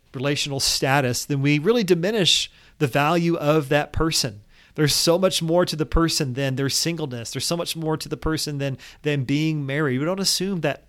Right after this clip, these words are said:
they only want to talk about being single. There's so much more to explore, so much more of their discipleship, of their character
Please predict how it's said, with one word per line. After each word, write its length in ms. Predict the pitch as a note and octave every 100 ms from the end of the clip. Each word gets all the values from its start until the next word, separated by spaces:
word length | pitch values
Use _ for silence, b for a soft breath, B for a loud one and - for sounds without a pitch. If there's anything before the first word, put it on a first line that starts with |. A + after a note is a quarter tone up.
| -
they 140 | D#3 C#3+
only 280 | D3 D#3+
want 200 | E3+ D3
to 100 | D3
talk 220 | C#3 D3+ D3
about 360 | C3 C3+ B2+
being 640 | C3 C#3 C3+ - - C#3 C3
single. 380 | - F#3+ A#2
There's 220 | G2+ B2+ -
so 140 | E3
much 220 | F3 -
more 220 | E3 E3+ E3
to 160 | D#3
explore, 560 | C3 - E3+ E3+ C#3+ A2 B B
so 140 | -
much 220 | D#3+ D#3+ D3
more 240 | D3+ E3
of 80 | D#3
their 80 | C#3+
discipleship, 800 | C#3 - D3+ D#3+ C#3+ - C3 A#2+
of 60 |
their 100 | B2+
character 640 | - - D#3 D#3 - B2+